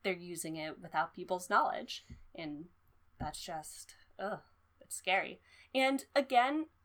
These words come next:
I personally have nothing on Facebook that I think is worth anything. Again, if you want to target me with,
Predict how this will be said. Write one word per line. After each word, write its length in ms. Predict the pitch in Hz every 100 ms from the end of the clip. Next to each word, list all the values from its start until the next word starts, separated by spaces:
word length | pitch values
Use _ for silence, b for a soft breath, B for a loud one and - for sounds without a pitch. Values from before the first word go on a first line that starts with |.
| _ _ _ -
I 180 | 196 233
personally 680 | - 214 220 269 277 277 262
have 280 | - 202 180
nothing 560 | 196 196 220 208 202 185
on 180 | 196 190
Facebook 500 | 190 185 - 220 -
that 140 | 185
I 80 | 170
think 460 | - 190 185 - - b b b _ -
is 920 | 185 180 175 175 170 170 170 - - _ _
worth 640 | 180 156 185 196 - - - -
anything. 600 | 240 247 302 359 370 392 381
Again, 420 | - 208 226 196 180
if 380 | 208 208 - -
you 140 | 233 233
want 220 | 226 214
to 60 |
target 320 | - 214 208 -
me 260 | 214 202
with, 340 | 202 190 196